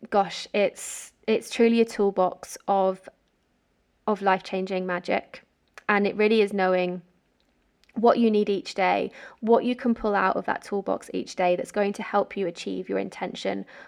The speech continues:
for that day. Um, I hope that you've got something from this, honestly, whether you've already got a really established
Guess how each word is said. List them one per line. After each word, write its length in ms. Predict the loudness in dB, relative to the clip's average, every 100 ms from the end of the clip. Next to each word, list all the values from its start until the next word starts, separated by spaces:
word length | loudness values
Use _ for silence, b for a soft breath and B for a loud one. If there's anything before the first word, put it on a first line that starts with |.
| -20
for 520 | -2 2 4 2 -2 _
that 180 | 0 0 -2 b b _ -2
day. 300 | 0 0 -8 _ _ B B B -8 0
Um, 640 | 4 4 4 2 -2 -6 -10 _ _ _ _ _ _ _ -6
I 160 | -2 -2
hope 720 | -4 -12 -6 0 2 2 -6 -8
that 100 | -2
you've 240 | 0 0
got 180 | 0 -2
something 260 | -2 -4 -4
from 160 | -4
this, 200 | -4 -2 -2
honestly, 340 | -2 -2 0
whether 200 | 0 0
you've 140 | -6 0
already 260 | 2 4 4
got 200 | 2 2
a 20 |
really 220 | 0 -2
established 680 | -2 -2 -2 -2 -6 -10